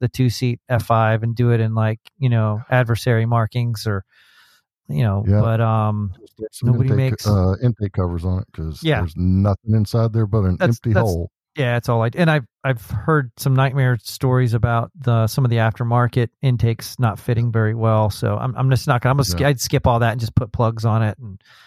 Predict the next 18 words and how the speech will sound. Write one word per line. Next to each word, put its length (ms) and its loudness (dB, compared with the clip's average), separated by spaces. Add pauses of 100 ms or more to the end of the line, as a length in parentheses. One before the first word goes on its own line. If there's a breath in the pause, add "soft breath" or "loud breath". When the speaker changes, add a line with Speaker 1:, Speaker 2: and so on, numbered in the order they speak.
(480 loud breath)
Speaker 2:
That's 220 -2
what 100 0
I 40 2
Speaker 1:
call 100 0
it 20 0
a 100 -2
Speaker 2:
should 100 -2
have 80 0
Speaker 1:
day. 160 0
Speaker 2:
done. 120 -6 (140)
Speaker 1:
Yeah, 260 -6 (260)
but, 200 -2
um, 260 -4
anyway, 480 2 (420)
um, 380 -4 (800)
as 200 -2
by 160 2
the, 80 4